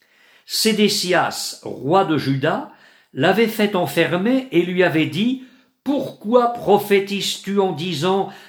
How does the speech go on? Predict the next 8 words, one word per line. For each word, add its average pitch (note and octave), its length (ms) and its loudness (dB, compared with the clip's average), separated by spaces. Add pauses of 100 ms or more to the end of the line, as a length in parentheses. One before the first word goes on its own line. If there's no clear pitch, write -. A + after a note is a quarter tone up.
(140)
Ainsi G3 560 0
parle F#3+ 380 0
l'Éternel, F3+ 840 0 (240)
voici F3+ 560 0
je D3+ 100 0
livre E3+ 540 0
cette E3+ 260 -2
ville F#3+ 560 0